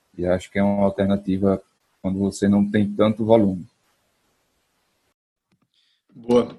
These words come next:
Speaker 2: E, e como vocês bem falaram, até a próxima pergunta que tinham mandado, é, vocês já bem brilhantemente responderam, que é essa parte. É importante a parte cirúrgica na residência ou é mais no fellow? E é, a gente vê que é bem importante desde a residência já ter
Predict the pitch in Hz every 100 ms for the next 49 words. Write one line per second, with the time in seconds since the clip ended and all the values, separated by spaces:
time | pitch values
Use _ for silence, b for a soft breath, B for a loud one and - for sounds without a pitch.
0 | - 127 131 135 127 - 127 123 - -
1 | 151 147 147 156 143 - - 127 139 160
2 | - 117 120 135 92 110 131 - 127 139
3 | 147 139 123 123 117 - - 131 123 110
4 | 110 120 110 b b b _ 110 104 92
5 | 110 101 117 120 117 123 143 131 104 110
6 | 117 123 123 123 117 123 113 120 113 135
7 | 135 143 127 - - 113 147 - 120 101
8 | - 120 135 151 135 156 175 165 139 -
9 | _ - - - 127 - - - 131 135
10 | 127 123 147 143 120 113 127 165 175 165
11 | 147 135 131 131 120 - 110 98 98 _
12 | _ _ 107 101 95 - - 107 120 120
13 | 123 127 135 131 135 139 131 - 120 139
14 | 151 143 139 123 123 135 131 127 127 135